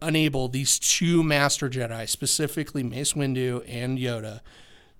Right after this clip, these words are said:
two of the most masterful Jedis that we have ever known so far in, like,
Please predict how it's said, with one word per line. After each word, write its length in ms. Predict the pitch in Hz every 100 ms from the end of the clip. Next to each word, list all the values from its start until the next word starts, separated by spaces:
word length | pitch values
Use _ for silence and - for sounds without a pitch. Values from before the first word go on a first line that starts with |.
| - -
two 720 | - - 185 202 202 196 185 180
of 320 | 175 151 131
the 300 | 131 147 151
most 280 | 131 139 139
masterful 540 | 135 131 135 131 - 127
Jedis 460 | 120 127 117 110
that 160 | 117 127
we 120 | 131
have 120 | 143 -
ever 240 | 147 165
known 300 | 156 139 127
so 200 | 120 127
far 320 | 117 123 113 117
in, 200 | 117 113
like, 260 | 113 -